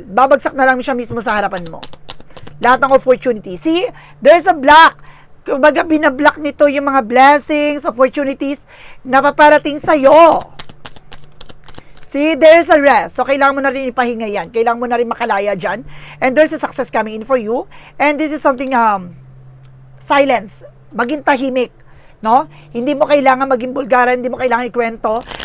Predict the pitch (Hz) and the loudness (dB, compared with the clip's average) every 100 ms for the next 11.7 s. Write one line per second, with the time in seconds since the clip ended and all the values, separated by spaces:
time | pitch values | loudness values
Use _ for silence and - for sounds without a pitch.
0 | - 196 247 262 277 285 269 247 277 254 | -12 0 2 2 0 2 2 2 -2 0
1 | 247 240 220 214 214 202 208 - - - | -2 0 -2 -2 -2 -4 -4 -10 -20 -20
2 | - - 226 269 240 277 269 302 302 277 | -20 -10 -2 2 2 2 0 -4 -2 -4
3 | 320 254 233 240 233 240 226 233 - 226 | -2 0 2 2 4 2 2 -4 -8 -8
4 | 208 247 233 220 220 220 214 214 202 202 | -6 -4 -6 -6 -4 -2 0 -2 -2 -4
5 | 202 196 202 190 208 185 196 208 208 180 | -4 -4 -10 -10 -8 -8 -4 -4 -4 -6
6 | - - - - - 240 226 285 262 262 | -8 -16 -20 -8 -2 0 2 2 2 0
7 | 240 254 262 226 196 202 185 - - - | -2 -2 0 0 -4 -4 -4 -6 -16 -18
8 | - - - - - - - - - - | -20 -18 -20 -18 -18 -18 -18 -18 -18 -16
9 | - - - - - 269 277 285 294 294 | -18 -18 -18 -18 0 6 6 6 2 -2
10 | 320 294 277 262 269 262 269 220 202 196 | -2 -2 -2 0 -2 0 -4 -6 -10 -6
11 | 226 226 170 - 165 135 | -4 -4 -8 -8 -10 -8